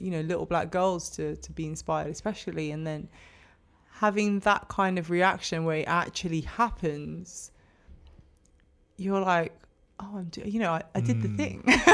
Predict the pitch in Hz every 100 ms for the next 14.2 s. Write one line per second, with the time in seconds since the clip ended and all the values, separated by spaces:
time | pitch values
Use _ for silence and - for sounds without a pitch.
0 | - 370 466 370 - 156 185 165 151 135
1 | 135 117 - 104 82 107 98 - - -
2 | - - 101 98 110 101 95 92 92 131
3 | 123 87 87 120 107 - - - - -
4 | - - _ - 113 113 - 110 101 110
5 | 110 107 - 110 101 95 - - _ _
6 | _ _ _ _ _ - 107 104 101 98
7 | 95 131 110 107 117 107 104 113 107 101
8 | - - 101 - 104 101 98 92 104 98
9 | 98 101 98 - 107 101 98 101 92 95
10 | 98 90 92 87 92 - 95 92 92 90
11 | 90 - 85 87 - - _ 101 101 110
12 | 107 104 98 95 - 107 104 - 101 113
13 | 113 92 92 92 95 104 123 - 127 156
14 | 139